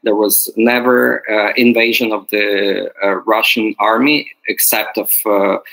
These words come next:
missiles, uh, that are, mm, that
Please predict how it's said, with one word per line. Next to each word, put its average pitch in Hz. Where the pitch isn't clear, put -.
missiles, 117
uh, 104
that 95
are, 92
mm, 95
that 95